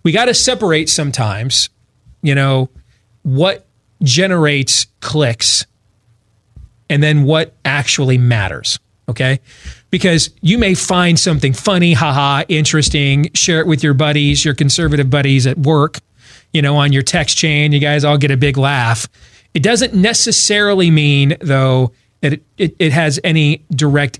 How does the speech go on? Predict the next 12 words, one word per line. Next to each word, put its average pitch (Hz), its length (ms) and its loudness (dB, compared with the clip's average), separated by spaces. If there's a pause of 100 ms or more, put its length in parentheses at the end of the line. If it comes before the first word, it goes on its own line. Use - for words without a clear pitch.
(140)
consequence 139 640 -2
or 120 80 -2
impact 131 560 -2
on 127 140 -4
the 107 80 -4
process. - 520 -2 (200)
It - 100 -20
doesn't 220 220 2
mean 226 120 4
it 180 120 2
doesn't 233 280 2
either. 214 380 -2